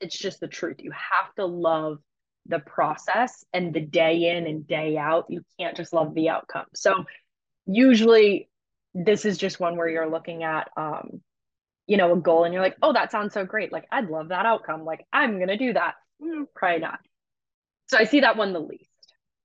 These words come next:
Avoidance, escapism, overcommitting, poor planning, and you're not in love. Five reasons that we fail.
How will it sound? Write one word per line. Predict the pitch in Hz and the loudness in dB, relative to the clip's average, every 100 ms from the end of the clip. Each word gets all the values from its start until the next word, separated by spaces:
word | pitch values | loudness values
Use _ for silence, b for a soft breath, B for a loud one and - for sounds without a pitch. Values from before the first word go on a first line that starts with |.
| _ _ _ _ _ _ _ _ _ _ _ _ _ - | _ _ _ _ _ _ _ _ _ _ _ _ _ -10
Avoidance, | 185 175 180 196 208 _ - | -6 -2 -2 -2 -8 _ -16
escapism, | 185 - 165 156 156 156 151 147 - | -16 -10 -10 -8 -10 -8 -10 -10 -4
overcommitting, | 165 175 180 - 156 151 156 147 - | -2 -2 -4 -6 -6 -4 -6 -10 -2
poor | 180 | -2
planning, | 180 - 156 151 147 - - - | 0 -6 -4 -4 -6 -10 -14 -6
and | 160 | -4
you're | 151 | -2
not | 156 151 | -2 -2
in | 151 | -2
love. | 151 - _ _ _ _ _ _ _ _ _ _ - | -4 -6 _ _ _ _ _ _ _ _ _ _ -14
Five | 156 160 | -10 -2
reasons | 156 147 143 147 | -2 0 -4 -6
that | 143 - | -6 -4
we | 156 | -6
fail. | 143 - - | -6 -8 -8